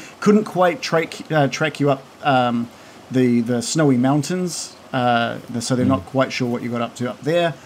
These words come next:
Speaker 1: Um, but what they, what he does say is that the, the wolf attack on you as you pass through the Svalich Woods with the, um, the giant skull in the wagon behind you,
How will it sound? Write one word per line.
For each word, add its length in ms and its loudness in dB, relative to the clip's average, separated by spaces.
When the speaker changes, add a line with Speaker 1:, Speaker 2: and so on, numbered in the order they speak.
Speaker 1:
Um, 400 2
but 260 6
what 240 -2
they, 200 4
what 140 0
he 80 0
does 320 2
say 220 4
is 200 4
that 200 2
the, 260 4
the 120 2
wolf 360 2
attack 420 0
on 120 0
you 180 -2
as 140 -4
you 40 -2
pass 400 0
through 200 0
the 60 -4
Svalich 440 -2
Woods 500 -4
with 260 -2
the, 280 2
um, 260 -4
the 60 -4
giant 380 4
skull 600 0
in 140 -2
the 60 -2
wagon 400 2
behind 480 -2
you, 180 -6